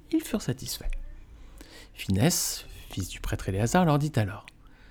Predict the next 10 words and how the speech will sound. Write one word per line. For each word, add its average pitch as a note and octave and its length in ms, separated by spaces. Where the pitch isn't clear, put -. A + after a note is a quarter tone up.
Nous F3 60
savons G3+ 280
maintenant E3+ 280
que D3+ 100
l'Éternel B2 380
est A#2+ 120
au A2+ 40
milieu A2+ 200
de B2+ 120
nous, C3+ 220